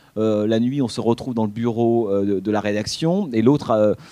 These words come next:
euh, lui apprend effectivement qu'on sait maintenant que trois personnes ont été tuées dans ce bateau. Or, la rencontre avait lieu incognito. Quand, quand on regarde de près le scénario, il y a des choses qui ne fonctionnent pas. Mais le style de Pakula est tellement vertigineux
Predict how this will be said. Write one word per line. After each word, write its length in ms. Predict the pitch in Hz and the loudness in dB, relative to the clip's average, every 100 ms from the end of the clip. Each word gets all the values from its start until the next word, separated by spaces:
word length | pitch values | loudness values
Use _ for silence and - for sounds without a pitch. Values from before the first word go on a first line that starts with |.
| - - | -12 -4
euh, 160 | 98 | -2
lui 220 | 101 107 | 0 2
apprend 420 | 104 - 123 165 151 | 2 2 2 4 4
effectivement 460 | 120 107 107 139 | 2 -2 0 0
qu'on 160 | 147 104 | 0 -6
sait 160 | - | -4
maintenant 360 | 113 107 117 147 | -4 -4 -4 -4
que 100 | 127 | -6
trois 220 | - 139 | -6 -2
personnes 300 | 127 117 131 | -4 -4 -6
ont 60 | 120 | -4
été 160 | - | -4
tuées 160 | - 117 | 0 2
dans 100 | 107 | 2
ce 80 | 101 | -2
bateau. 380 | 104 - 156 151 | -6 0 2 4
Or, 140 | 143 | 2
la 80 | 131 | 2
rencontre 400 | 110 120 131 127 | 0 -4 -4 -6
avait 160 | 107 107 | -6 -6
lieu 120 | 113 | -6
incognito. 480 | 110 110 107 - 156 120 | -6 -8 -8 -8 -8 -6
Quand, 160 | 127 127 | -6 -6
quand 140 | 117 | -6
on 100 | 123 | -6
regarde 240 | 131 135 | -6 -6
de 80 | 117 | -4
près 400 | 113 - 156 151 - - - | -4 -2 0 0 -4 -8 -2
le 80 | |
scénario, 440 | 113 120 113 117 175 | 2 2 0 -2 -2
il 40 | |
y 40 | 135 | -2
a 20 | |
des 40 | |
choses 200 | 113 165 | -6 -10
qui 80 | 139 | -8
ne 80 | 117 | -8
fonctionnent 420 | - 151 156 147 | -6 -4 -4 -2
pas. 180 | 127 - - - _ - | -2 -4 -6 -20 _ -2
Mais 320 | 165 175 131 | 2 4 4
le 140 | 135 | 2
style 280 | 139 - 160 | 0 -4 -6
de 60 | 123 | -6
Pakula 400 | 131 - 143 117 | -6 -6 -2 -2
est 180 | 101 | -2
tellement 400 | - 214 170 147 | -2 -2 -2 -4
vertigineux 720 | 139 120 - 117 127 156 185 | -4 -6 -10 -12 -6 0 -2